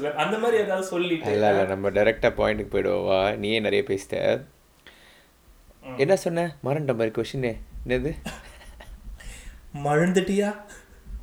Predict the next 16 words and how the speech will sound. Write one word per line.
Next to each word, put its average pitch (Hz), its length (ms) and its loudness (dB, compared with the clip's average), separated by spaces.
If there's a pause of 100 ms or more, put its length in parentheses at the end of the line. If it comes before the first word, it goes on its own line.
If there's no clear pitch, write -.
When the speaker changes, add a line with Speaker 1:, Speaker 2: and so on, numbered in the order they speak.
(760)
Speaker 1:
செட் - 260 -4
பீசஸ். - 440 -2 (1200)
Speaker 2:
சரி, 110 280 2
ஓகே. 113 360 2 (600)
அ, - 100 -10 (280)
செட் - 260 -10
பீஸ்னா 139 320 0
எல்லாருக்கும் 123 360 4
தெரியும் 107 280 2
தான். 95 280 0
ஆனா, 104 380 -2
சரி, - 240 -4
என்னதான் 107 340 2
டெஃபினிஷன் 107 460 -2
என்ன? 98 360 -4 (460)
அ, - 120 -8